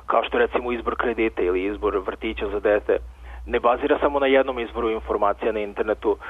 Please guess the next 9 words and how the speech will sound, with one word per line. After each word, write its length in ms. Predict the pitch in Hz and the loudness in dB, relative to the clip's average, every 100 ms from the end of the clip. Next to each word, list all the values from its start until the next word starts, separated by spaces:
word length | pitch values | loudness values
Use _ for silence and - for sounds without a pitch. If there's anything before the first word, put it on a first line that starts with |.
| - - - | -14 -14 -8
nego 200 | 107 110 | 0 0
da 80 | 110 | 2
potraži 520 | 110 110 123 117 117 | 2 2 0 0 -2
i 40 | |
druga 280 | 117 120 123 | -2 0 0
mišljenja 680 | 123 123 - 117 113 110 110 | 0 -2 -2 -4 -2 0 2
i 140 | 110 | 2
izvore 340 | 110 107 113 | 0 2 2
informacija. 600 | 104 - 95 92 - - | 0 -4 0 0 -2 -14